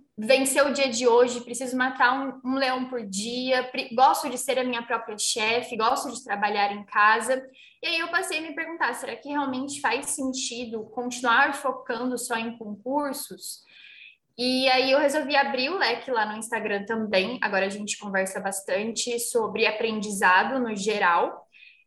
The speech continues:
é, nessa, nessa ideia que eu trouxe pra você, como que o adulto aprende, por que que a gente tem uma autoimagem como aprendiz tão insegura, tão perdida, e o quanto é importante, principalmente hoje,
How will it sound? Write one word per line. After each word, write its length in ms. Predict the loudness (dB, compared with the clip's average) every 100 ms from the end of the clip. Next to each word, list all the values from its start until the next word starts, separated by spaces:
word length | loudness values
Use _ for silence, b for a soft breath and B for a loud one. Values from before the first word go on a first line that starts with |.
| -2
é, 380 | 2 4 2 0
nessa, 360 | -4 -6 -8
nessa 220 | -8 -6 -2
ideia 200 | 0 0
que 60 |
eu 80 | -2
trouxe 240 | -4 -6 -6
pra 100 | -10
você, 500 | -8 -2 6 6 6
como 260 | 2 0
que 140 | 0 0
o 80 |
adulto 520 | 0 0 -4 -4 -4 -6
aprende, 1300 | -6 -6 -2 -2 -2 -2 -4 -4 -4 -4 -4 -8 _
por 180 | -2 0
que 240 | 4 4
que 80 | 4
a 60 | 0
gente 360 | 0 -2 -4
tem 380 | -2 -2 -2 -6
uma 260 | -4 2 6
autoimagem 800 | 6 4 0 0 2 2 0 -6
como 200 | -6 -4
aprendiz 720 | -4 -4 -6 -6 -4 -4 -4
tão 260 | 0 0 0
insegura, 1040 | -2 0 0 0 0 4 6 6 4 -2 -2
tão 500 | 0 2 4 2 2
perdida, 1080 | 2 0 -2 -4 -4 -4 -4 -4 -2 -4 B B B -4
e 80 | -4
o 100 | 0
quanto 300 | 2 2 0
é 40 |
importante, 720 | -4 0 0 0 0 0 -2 -6
principalmente 720 | -6 -6 -4 -2 -2 -2 0
hoje, 520 | 2 2 0 -2 -8